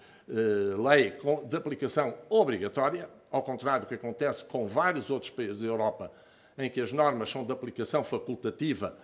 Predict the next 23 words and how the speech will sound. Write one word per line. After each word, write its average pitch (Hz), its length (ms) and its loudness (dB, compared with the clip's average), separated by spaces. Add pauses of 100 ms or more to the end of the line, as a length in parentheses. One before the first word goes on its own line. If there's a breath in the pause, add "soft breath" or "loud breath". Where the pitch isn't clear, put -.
(480 loud breath)
embora, 143 500 8
na 127 160 2
verdade, 135 400 0
sejam 117 320 -2
todas 147 380 0
aplicadas, 143 720 2
ou 120 100 -2
quase - 300 -2
todas, 139 380 0
porque - 340 -8
existe 147 460 -4 (100)
toda 240 240 0
uma 156 140 0
indústria 156 480 -4
que 139 120 -4
envolve 131 540 0 (360 loud breath)
e-, 143 300 4 (100)
esse, 120 540 -2
esse 107 200 -2
processo, 156 580 -4 (760 soft breath)
eu 233 120 0
diria 151 480 0 (240)
que, 170 380 2